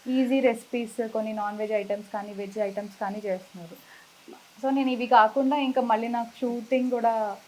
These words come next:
స్టార్ట్ అయింది కాబట్టి, ఆ, so ఆ దాంట్లో కూడా ఉన్నాను. So, చూస్తున్నారా ఎవరన్నా?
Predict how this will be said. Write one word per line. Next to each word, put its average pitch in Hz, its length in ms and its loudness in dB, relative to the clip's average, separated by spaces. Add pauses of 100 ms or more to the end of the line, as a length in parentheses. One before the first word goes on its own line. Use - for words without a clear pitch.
(400)
స్టార్ట్ 220 280 6
అయింది 226 200 -2
కాబట్టి, 214 680 -2
ఆ, 170 380 -2 (300)
so 240 60 6
ఆ 208 300 6
దాంట్లో 214 380 0
కూడా 220 180 2
ఉన్నాను. 202 400 -4 (380)
So, 240 260 2 (420)
చూస్తున్నారా 277 500 4
ఎవరన్నా? 240 480 0